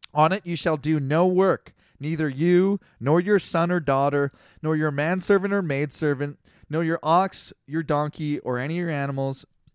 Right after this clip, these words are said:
nor the alien within your gates, so that your manservant and maidservant may rest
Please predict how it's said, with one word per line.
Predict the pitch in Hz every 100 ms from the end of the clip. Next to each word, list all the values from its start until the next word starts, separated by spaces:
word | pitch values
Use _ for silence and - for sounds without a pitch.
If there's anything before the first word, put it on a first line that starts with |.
| _
nor | 160 160
the | 151 143
alien | 175 220 240
within | 226 220 220
your | 214
gates, | 180 156 156 - - _ _ _ _ _ _
so | -
that | 160 165
your | 160
manservant | 156 160 175 190 220 208 208
and | 190
maidservant | 175 170 190 175 180
may | 175
rest | 156 139 131 -